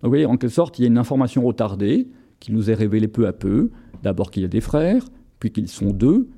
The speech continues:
et maintenant leur profession. L'un dragon et l'autre mousquetaire. Mais à quoi bon ?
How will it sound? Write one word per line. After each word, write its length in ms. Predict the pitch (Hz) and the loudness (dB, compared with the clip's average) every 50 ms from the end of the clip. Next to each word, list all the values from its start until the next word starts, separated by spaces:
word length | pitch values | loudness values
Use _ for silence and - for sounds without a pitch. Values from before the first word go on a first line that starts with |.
| - _ _ _ _ _ - | -20 _ _ _ _ _ -2
et 100 | 117 113 | 2 2
maintenant 600 | 113 110 107 107 - 123 127 143 156 170 160 - - | 4 4 2 2 2 4 4 4 4 2 0 -2 0
leur 220 | - 117 127 113 - | 0 0 0 -2 -4
profession. 640 | - 151 147 - 135 120 - - - - 95 - - - - _ _ _ - _ _ - | -4 -4 -2 0 0 -2 -2 -4 -6 -6 -6 -6 -6 -10 -16 _ _ _ -20 _ _ 0
L'un 220 | 104 113 127 139 | 2 2 4 4
dragon 520 | 120 104 107 107 104 104 107 113 139 180 196 - - - - | 2 2 0 0 0 2 2 2 2 0 -2 -8 -14 -12 -6
et 100 | - 104 | -4 -2
l'autre 360 | 101 113 131 - - - - _ _ - | 0 0 0 0 -2 -6 -14 _ _ -2
mousquetaire. 600 | 120 135 131 - - 117 - 101 85 - - - _ _ _ _ _ _ _ _ _ _ _ _ _ _ _ _ _ _ _ _ _ - _ _ _ _ _ _ _ _ _ _ _ - | -2 0 0 0 -2 -4 -2 -2 -4 -6 -8 -16 _ _ _ _ _ _ _ _ _ _ _ _ _ _ _ _ _ _ _ _ _ -20 _ _ _ _ _ _ _ _ _ _ _ -4
Mais 80 | 120 | -2
à 40 | 139 | -2
quoi 220 | 135 - - 101 92 | -2 -2 -2 -2 -2
bon ? 200 | 92 101 98 | -2 -4 -4